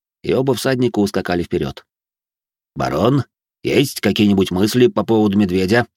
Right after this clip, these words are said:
поинтересовался здоровяк, провожая двух своих друзей взглядом. «Нет, я никогда не сталкивался с магическими зверями», соврал я. «А у вас?» спросил я Дэ Журиньи. «Кстати, можете звать меня по имени». «Эх,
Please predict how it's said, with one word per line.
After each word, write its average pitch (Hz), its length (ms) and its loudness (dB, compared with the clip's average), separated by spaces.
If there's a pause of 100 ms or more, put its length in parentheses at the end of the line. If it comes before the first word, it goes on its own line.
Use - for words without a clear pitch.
(440)
поинтересовался 90 680 -2
здоровяк, 92 460 -2
провожая 90 480 -2
двух 90 240 -2
своих 90 320 -2
друзей 87 320 -2
взглядом. 80 480 -6 (560)
«Нет, 104 460 -2
я 73 140 -4
никогда 117 320 0
не 107 120 2
сталкивался 92 560 0
с - 60 -8
магическими 90 500 -4
зверями», 85 480 -2 (300)
соврал 78 380 -6
я. 73 220 -6 (460)
«А 76 180 -2
у 82 80 0
вас?» 85 380 -2 (380)
спросил 78 400 -6
я 82 160 -2
Дэ 82 240 -2
Журиньи. 80 560 -2 (840)
«Кстати, 135 400 0
можете 107 400 0
звать 110 260 2
меня 107 220 2
по 110 160 0
имени». 90 400 -2 (800)
«Эх, 92 480 0